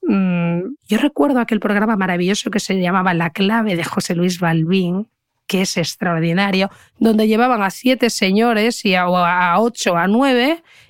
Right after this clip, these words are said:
y cada uno exponía desde la documentación, ¿vale?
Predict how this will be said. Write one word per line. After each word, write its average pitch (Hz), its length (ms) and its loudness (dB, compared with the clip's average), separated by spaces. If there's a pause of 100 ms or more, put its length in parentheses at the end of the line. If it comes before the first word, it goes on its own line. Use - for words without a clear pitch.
y 254 220 2
cada 302 440 2
uno 196 460 2
exponía 208 1000 0
desde 214 760 0
la 180 300 2
documentación, 196 1700 0
¿vale? 180 380 -4